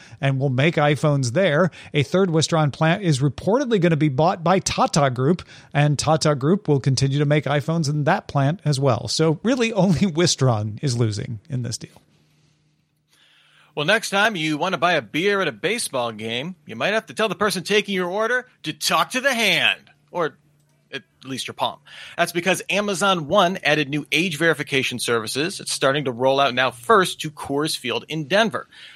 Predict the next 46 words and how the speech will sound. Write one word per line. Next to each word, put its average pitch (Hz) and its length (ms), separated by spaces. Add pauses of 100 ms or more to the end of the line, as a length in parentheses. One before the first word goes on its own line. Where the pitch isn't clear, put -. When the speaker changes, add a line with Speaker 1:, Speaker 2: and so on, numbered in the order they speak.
(160)
Speaker 2:
That 127 80
lets 127 180
customers 147 440
scan 143 400
their 202 100
palm 123 320
to 127 80
buy 120 280
age-restricted 127 720
items, 110 260
things 123 160
like 117 240
alcohol 123 640
at - 80
a - 40
sports - 260
event. 110 220 (520)
Users 135 300
have 131 140
to - 180
upload 156 440
the 123 60
front 151 360
and 165 240
back 160 200
of 135 120
a 123 80
government 143 440
I 143 260
D 127 300
as 120 200
well 120 140
as 117 100
a 117 40
selfie 180 520
to 131 260
use 151 380
the 123 80
feature 120 320
along 110 260
with 104 220
payment 117 260
information 101 400
to - 160
Amazon 110 420
One. 156 220